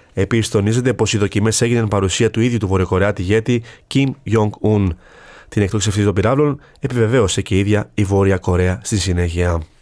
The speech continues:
Στην Κύπρο και πάλι ξεκίνησαν χθες το μεσημέρι έρευνες στην Κόκκινη Λίμνη στο Μιτσερό για τον εντοπισμό τυχών πτωμάτων.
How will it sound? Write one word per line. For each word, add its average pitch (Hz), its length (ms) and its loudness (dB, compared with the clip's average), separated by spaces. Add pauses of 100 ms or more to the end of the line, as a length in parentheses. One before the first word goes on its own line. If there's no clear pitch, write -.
(720)
Στην 131 200 -4
Κύπρο 135 220 2
και 123 120 2
πάλι 147 280 2
ξεκίνησαν 127 800 0
χθες 135 320 0
το 131 100 0
μεσημέρι 127 500 2
έρευνες 131 400 2
στην 120 180 -2
Κόκκινη 131 420 0
Λίμνη 139 340 2
στο 123 200 0
Μιτσερό 117 480 2
για 131 180 2
τον 120 180 0
εντοπισμό 107 600 0
τυχών 135 360 0
πτωμάτων. 113 600 0